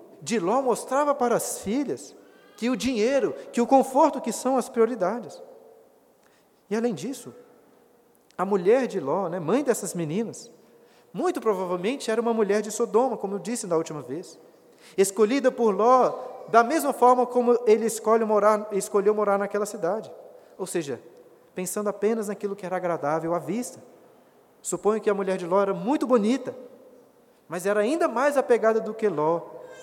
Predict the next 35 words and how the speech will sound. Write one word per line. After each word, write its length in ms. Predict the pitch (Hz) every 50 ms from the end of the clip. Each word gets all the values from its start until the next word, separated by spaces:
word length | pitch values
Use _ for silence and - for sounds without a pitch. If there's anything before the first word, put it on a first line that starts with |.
| - - -
aos 200 | 156 160 - -
confortos 800 | - 170 160 - - 180 202 220 214 214 - 220 214 - - - - - - -
e 100 | - 147 165
aos 180 | 180 160 139
bens 320 | 131 - 165 190 220 226 185
dessa 240 | 202 196 - 226 214
terra. 300 | - 165 170 214 208 175
É 20 |
por 220 | - - 190 202
isso 180 | 277 302 - 285
que 80 | - 240
ela 120 | 233 220
se 120 | 220 233
tornou 320 | 226 - 214 202 185 196 214
uma 120 | 214 220
estátua 420 | 214 - - - 180 180 180 196 190
de 80 | 214
sal. 880 | - - - 208 233 247 185 - - - - - - - - - - - - - - _ - -
Agora 240 | - 180 220 220 226
pense 280 | 226 262 285 277 277 254
na 120 | 254 262
grande 320 | 208 208 269 339 339 277
influência 420 | 269 240 - 214 208 240 233 - 208
dessa 260 | 214 220 214 - 214
mãe 380 | 190 160 175 196 202 180 139 - - - - - - - _ _ _ - - - - _ _ -
na 140 | 147 147
vida 500 | 135 131 156 190 208 185 156 131 113 - - - - - - - - -
das 260 | 139 143 147 - -
filhas. 540 | - 165 175 208 208 156 117 - - - - - - _ _ _ _ _ _ _ _ _ _ _ _ _ _ _ _ _ _ _ _ _ _ _ -
Já 120 | 147 196 240
em 40 | 214
relação 440 | 214 202 190 175 190 - 175 170
à 120 | 170 160 156 170
imoralidade 640 | 196 202 185 165 160 156 151 143 - 139 139 -
sexual, 880 | - 139 - - - 127 135 170 175 131 - - - - - - - -